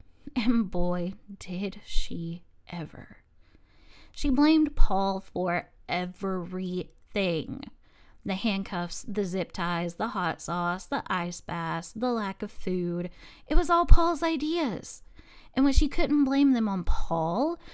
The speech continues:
she claimed she doesn't remember because she has P T S D from her husband's stroke and disassociates at random. Conveniently,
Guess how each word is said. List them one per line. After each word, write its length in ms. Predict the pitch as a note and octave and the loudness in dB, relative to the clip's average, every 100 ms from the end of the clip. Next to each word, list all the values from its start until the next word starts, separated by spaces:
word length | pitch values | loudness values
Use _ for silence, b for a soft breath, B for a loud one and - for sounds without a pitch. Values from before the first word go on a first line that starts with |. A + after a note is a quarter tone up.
| B B | B B
she 160 | D#4 | -6
claimed 420 | C4+ E4 E4 D#4 | -2 0 2 0
she 160 | D4 D#4+ | 0 -2
doesn't 320 | D#4 D#4+ D4+ | 0 -2 -2
remember 560 | C#4+ D4 F#4 D#4+ A#3+ A#3 | 0 0 0 -2 -2 -4
because 340 | C#4 C4+ C#4 | -6 -6 -4
she 140 | - C4+ | -2 -2
has 160 | C4 | -4
P 180 | - C#4+ | -4 -6
T 200 | C#4+ C#4 | -4 -4
S 160 | C#4 - | -6 -6
D 200 | D#4 D4+ | -8 -6
from 180 | A#3+ | -6
her 100 | B3+ | -4
husband's 400 | C4 C4 - B3 | -4 -6 -4 4
stroke 440 | - - D#4 A#3+ - B B B | 6 6 2 -4 -8 B B B
and 160 | C4+ | -2
disassociates 960 | B3+ C4+ A#3 - D4+ D#4 - A3+ A3 - | 0 -4 -6 -4 -4 0 0 2 -2 -4
at 140 | - | -8
random. 540 | - C#4+ A3+ - - - - b b b | 0 0 0 -4 -8 -14 -20 b b b
Conveniently, 1040 | - B3+ B3+ F#4 F#4 D4+ - F3 E3+ F#3+ | 0 2 2 0 2 0 0 -6 -4 -6